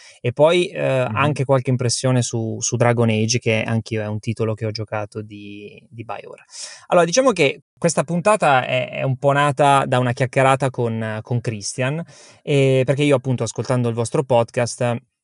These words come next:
Speaker 1: mi sono appassionato al gioco di ruolo giapponese ascoltando voi, perché io non sono, non, non, ho giocato forse una volta qualche ora a Persona quattro, credo, non vorrei dire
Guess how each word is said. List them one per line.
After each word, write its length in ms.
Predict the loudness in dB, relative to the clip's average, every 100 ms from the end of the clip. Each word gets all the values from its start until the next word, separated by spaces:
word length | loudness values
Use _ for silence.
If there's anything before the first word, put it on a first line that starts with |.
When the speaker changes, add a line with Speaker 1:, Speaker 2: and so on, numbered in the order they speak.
| _ _ -12
Speaker 1:
mi 120 | -2 0
sono 180 | 2
appassionato 640 | 2 2 0 2 0 2 0
al 280 | 0 -2 -2
gioco 240 | -2 0
di 100 | -2
ruolo 300 | 0 2 0
giapponese 560 | 0 -2 0 2 4 2
ascoltando 640 | 0 -2 -4 0 0 0
voi, 240 | 2 4 4
perché 240 | -2 -4
io 140 | -2 -2
non 140 | -2
sono, 400 | -2 -2 -2 -4 -8 -20 _
non, 160 | -8 -4
non, 200 | -2 -4 -4
ho 120 | -2
giocato 380 | 0 0 -2 -4
forse 340 | -2 -2 0
una 160 | 0 2
volta 400 | 4 4 2 -2
qualche 420 | 0 -2 0 0
ora 400 | 2 4 2 2
a 140 | -2
Persona 600 | -4 -4 -2 0 0 0 -2
quattro, 480 | -4 -6 -8 -10 -6
credo, 340 | -6 -6 -6
non 140 | -8
vorrei 240 | -8 -8 -8
dire 340 | -8 -10 -10